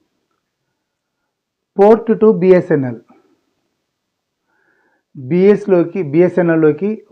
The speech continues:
పోర్ట్ కండి అనే ఒక ట్రోలింగ్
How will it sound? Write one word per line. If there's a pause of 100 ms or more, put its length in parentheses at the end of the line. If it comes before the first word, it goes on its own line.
(180)
పోర్ట్
కండి
అనే
ఒక (1160)
ట్రోలింగ్